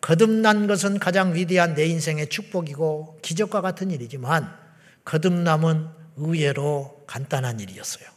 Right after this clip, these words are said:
무슨 말이냐? 언제인지는 기억도 안 나지만 저는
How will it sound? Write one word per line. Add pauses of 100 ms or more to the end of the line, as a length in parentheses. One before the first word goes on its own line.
무슨
말이냐? (1600)
언제인지는
기억도
안
나지만
저는